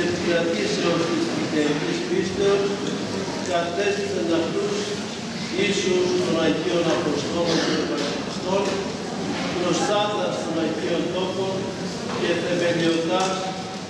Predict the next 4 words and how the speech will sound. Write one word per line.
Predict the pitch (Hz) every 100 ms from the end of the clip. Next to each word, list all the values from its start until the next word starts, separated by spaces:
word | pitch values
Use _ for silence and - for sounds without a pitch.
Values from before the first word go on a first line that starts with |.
| -
του | 185 175 175 170 175
αδιαμφισβήτου | 165 165 170 165 165 - - 170 190 - 170 165 170 - -
και | - 165
ανυπερβήτου | 160 160 165 160 156 190 190